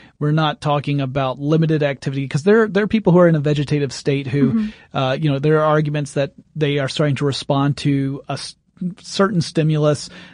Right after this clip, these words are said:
Speaker 1: or that you can track some electrical activity in the brain.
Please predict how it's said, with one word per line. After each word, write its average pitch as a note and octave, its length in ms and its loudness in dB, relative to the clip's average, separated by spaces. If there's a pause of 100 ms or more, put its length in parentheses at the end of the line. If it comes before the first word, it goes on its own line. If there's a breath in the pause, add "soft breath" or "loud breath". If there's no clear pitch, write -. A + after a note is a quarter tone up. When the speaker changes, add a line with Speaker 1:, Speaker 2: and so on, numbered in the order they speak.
Speaker 1:
or D3+ 560 2
that D3 240 0
you D3+ 140 -2
can D3+ 140 0
track C#3+ 380 0
some D3+ 180 -2
electrical C#3+ 460 0
activity C#3 380 -2
in C3+ 80 0
the C#3 80 0
brain. C3+ 360 0